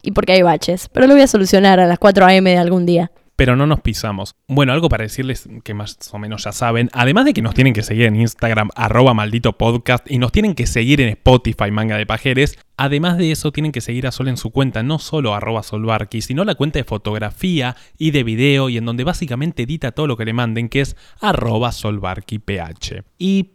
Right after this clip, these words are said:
Speaker 2: no sé, puedo anunciar de alguna manera que un día de estos vamos a estar haciendo un sorteo.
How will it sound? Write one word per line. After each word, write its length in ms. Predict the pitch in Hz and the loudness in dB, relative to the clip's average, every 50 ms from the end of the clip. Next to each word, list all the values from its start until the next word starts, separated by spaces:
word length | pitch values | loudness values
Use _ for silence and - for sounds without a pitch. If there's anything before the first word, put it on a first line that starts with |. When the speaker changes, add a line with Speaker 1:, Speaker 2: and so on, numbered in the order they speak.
| _ _ _ - | _ _ _ -8
Speaker 2:
no 140 | - 214 226 | -4 -4 -4
sé, 240 | - - 320 285 - | -2 -2 -2 -2 -2
puedo 240 | - - 160 180 170 | 0 2 2 2 2
anunciar 360 | 147 131 120 - - 151 160 | 0 -2 -2 -2 -2 0 0
de 40 | 165 | 0
alguna 240 | 139 131 143 160 151 | 0 2 0 0 2
manera 300 | - 131 147 165 170 131 | 0 0 0 0 0 0
que 100 | - 131 | 0 0
un 100 | 135 143 | 0 0
día 180 | 151 160 151 | 0 0 0
de 100 | 131 135 | 0 0
estos 420 | 147 - - 175 151 143 - - _ _ | 0 0 0 0 -2 -2 -4 -10 _ _
vamos 220 | - 196 220 - 123 | -4 -2 -2 -2 -4
a 40 | 113 | -4
estar 200 | - 113 117 117 | -4 -4 -4 -4
haciendo 240 | 117 123 123 123 | -4 -4 -4 -4
un 80 | 120 110 | -6 -6
sorteo. 760 | - - 107 107 101 - - - 190 185 135 117 120 151 | -6 -6 -6 -6 -6 -6 -2 0 2 2 2 0 -2 -4